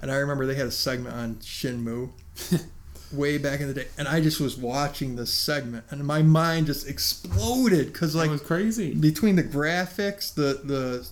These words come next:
Speaker 1: the cinematics, like, it was unlike
Speaker 2: Yeah.
Speaker 1: anything I'd
Speaker 2: Oh, yeah.
Speaker 1: ever seen in a
Speaker 2: By
Speaker 1: game
Speaker 2: far.
Speaker 1: before. And I was just sitting there blown away.
Speaker 2: Jet
Speaker 1: And I,
Speaker 2: Set
Speaker 1: I just
Speaker 2: Radio
Speaker 1: remember
Speaker 2: Future?
Speaker 1: Yeah. Well,
Speaker 2: That
Speaker 1: Jet
Speaker 2: was
Speaker 1: Set Radio.
Speaker 2: Oh, yeah, yeah.
Speaker 1: Um, <clears throat> yeah,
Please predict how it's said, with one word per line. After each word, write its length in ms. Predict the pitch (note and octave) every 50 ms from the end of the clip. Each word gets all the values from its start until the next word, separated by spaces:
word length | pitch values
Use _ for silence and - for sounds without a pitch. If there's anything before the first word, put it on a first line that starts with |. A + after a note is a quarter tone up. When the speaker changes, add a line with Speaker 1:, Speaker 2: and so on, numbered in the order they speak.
| -
Speaker 1:
the 180 | C#3 C#3 C3+ B2+
cinematics, 960 | A#2+ - - - - G3+ F#3+ F3 D3+ D3 C#3 D3 E3 E3+ F#3 F#3 F3+ - - -
like, 140 | D#3 D3+
it 40 | E3+ E3
was 200 | E3 D#3 D3+ - - F3+
unlike 400 | F#3 F#3 F#3 F#3 F3+ F3 E3 F#3
Speaker 2:
Yeah. 200 | G3 E3+ B2+ - -
Speaker 1:
anything 540 | A3 C4+ C#4 C4 A#3+ G3 - G3 E3 D3 C#3+
I'd 140 | C#3 F#3+ F#3
Speaker 2:
Oh, 20 |
yeah. 200 | F#3 E3 C3+ A#2 A2 G3 G#3+
Speaker 1:
ever 240 | G#3+ G#3 G#3 G3 F3+
seen 280 | - - - F#3 F3+ F3
in 120 | D#3+ D3+
a 40 | D3
Speaker 2:
By 120 | C3+ C#3+ C3+
Speaker 1:
game 120 | C#3+ C#3 C3
Speaker 2:
far. 160 | D3 D#3+ F3
Speaker 1:
before. 240 | D#3+ B2 A#2+ A#2+ - - - - - - -
And 80 | D#3 D#3+
I 100 | E3+ F3+
was 100 | F3 D#3+
just 180 | D#3 D#3 - -
sitting 140 | - F#3 F3+ E3
there 120 | D#3 C#3
blown 460 | A#2+ A2+ C#3+ C#3+ D3+ E3+ F#3+ F#3+ F#3
away. 400 | F3 D#3+ D3+ D3 D3 D3 D3+ D3+ D3+
Speaker 2:
Jet 80 | D3
Speaker 1:
And 80 | D3 -
I, 20 | -
Speaker 2:
Set 160 | - - -
Speaker 1:
I 40 | D#3+
just 100 | D3 D#3 E3
Speaker 2:
Radio 220 | F3 F3 F3 F3+ F3
Speaker 1:
remember 160 | C3+ C3 C3
Speaker 2:
Future? 500 | C#3+ C#3 D3+ D#3+ - F#3+ F#3+ G3+ G3+ - - - -
Speaker 1:
Yeah. 320 | D#3 F3+ A3+ B3 G#3+ D#3 - - - - -
Well, 240 | - D3 D3 C#3+ C3+ A#2 -
Speaker 2:
That 80 | -
Speaker 1:
Jet 40 | D#3+
Speaker 2:
was 80 | D#3 D3+
Speaker 1:
Set 120 | F3+ D#3
Radio. 380 | C#3+ C#3 C3+ B2+ A#2+ A#2 A2 A2 - - - -
Speaker 2:
Oh, 40 | D3
yeah, 260 | D3+ D3+ C#3+ B2 G#2+ G#2
yeah. 220 | A2+ A2 G#2 G2 - - -
Speaker 1:
Um, 480 | D3+ D3 C#3+ C#3 C#3 C3+ C3 B2 A2+ - - -
<clears throat> 240 | C3+ C3 A#2+ G2+ - - - - - - - - - - - -
yeah, 380 | D#3+ D#3+ F#3+ A3+ A3 E3+ C3